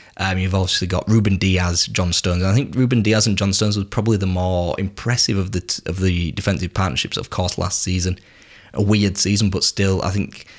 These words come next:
the cat-dog thing that I was talking about <laughs> earlier with, uh, Ferdinand and Vidic, I think that was, um, seen quite, uh, prominently between Stones and Ruben Dias. Stones more ball player, Ruben Dias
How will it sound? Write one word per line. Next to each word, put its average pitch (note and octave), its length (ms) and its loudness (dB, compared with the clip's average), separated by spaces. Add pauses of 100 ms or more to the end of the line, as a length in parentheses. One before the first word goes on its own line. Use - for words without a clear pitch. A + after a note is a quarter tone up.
(460)
the - 80 -2
cat-dog G#2 640 -2
thing G#2+ 280 2
that G#2 100 4
I G2+ 40 4
was G2 100 2
talking G#2 280 0
about - 160 2
<laughs> - 0 -
earlier G#2+ 280 4
with, F2+ 340 0
uh, F2 240 0 (220)
Ferdinand G2+ 400 2
and F2+ 120 2
Vidic, G2 440 0 (220)
I G2 100 0
think G#2+ 160 0
that E2+ 120 0
was, F2 340 -2
um, E2+ 360 -2 (140)
seen A#2+ 240 0
quite, A#2+ 320 0
uh, F2 100 0
prominently F#2+ 460 2
between F2+ 380 0
Stones F2 440 0
and E2+ 160 0
Ruben E2 280 0
Dias. E2 280 0
Stones F2 320 0
more E2+ 160 0
ball F2 220 0
player, E2 380 -2
Ruben E2 320 -2
Dias D#2+ 280 -2